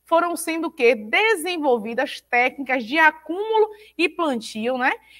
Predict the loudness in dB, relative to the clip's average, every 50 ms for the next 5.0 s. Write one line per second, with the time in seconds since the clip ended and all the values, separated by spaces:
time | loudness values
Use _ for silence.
0 | _ _ -2 -2 0 0 0 0 0 -4 -6 -6 -2 0 0 2 2 2 2 2
1 | 2 0 -2 -2 -4 -4 -4 -4 -4 -4 0 2 2 2 2 0 -4 -10 -4 -2
2 | -2 -2 -2 -8 _ _ _ _ -4 2 4 4 4 6 6 6 8 8 8 6
3 | 4 -2 -4 -8 -8 -8 -4 -2 -2 -2 2 0 0 0 0 -4 -6 -6 -4 -4
4 | -4 -2 -2 -2 -2 -2 -2 -2 -2 -4 -4 -4 -4 -4 -6 -8 -12 -16 -20